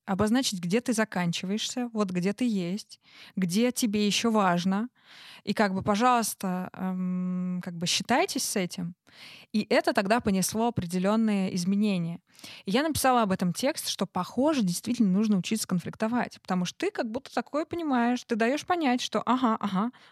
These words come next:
вот здесь, вот здесь я заканчиваюсь, пожалуйста, имей в виду, ты вот здесь мне на пятку наступил". И как бы это окей. И даже когда тебе человек скажет: "А вот здесь ты мне, м, там на шею сел". И все. И это какая-то, это приводит к каким-то новым М,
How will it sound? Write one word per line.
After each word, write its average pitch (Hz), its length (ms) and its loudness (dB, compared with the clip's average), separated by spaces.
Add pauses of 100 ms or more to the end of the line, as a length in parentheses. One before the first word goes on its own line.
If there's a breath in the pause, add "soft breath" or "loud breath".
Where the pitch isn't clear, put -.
вот 269 180 -2
здесь, 233 480 -2 (120)
вот 220 160 -4
здесь 208 220 0
я 247 80 2
заканчиваюсь, 247 760 -2
пожалуйста, 202 580 0
имей 208 320 2
в 233 40 -2
виду, 233 320 0
ты 226 140 -4
вот 208 140 -4
здесь 220 180 -6
мне 247 100 2
на 269 100 0
пятку 208 340 -4
наступил". 226 500 -6 (440 loud breath)
И 220 100 -2
как 240 180 2
бы 233 100 4
это 247 180 2
окей. 190 360 -2
И 196 80 -2
даже 202 220 2
когда 196 200 0
тебе 254 320 0
человек 185 300 0
скажет: 170 460 -2
"А - 80 0
вот 196 120 0
здесь 311 220 0
ты 277 180 2
мне, 226 220 4
м, 226 200 2
там 214 400 0 (360)
на 226 120 2
шею 208 300 0
сел". 208 280 -8 (500 loud breath)
И 269 80 -4
все. - 160 2
И - 140 0
это 302 220 2
какая-то, 262 460 2
это 233 640 2
приводит 240 400 0
к - 20 -20
каким-то 233 380 -2
новым 240 580 2 (720 soft breath)
М, 214 1000 2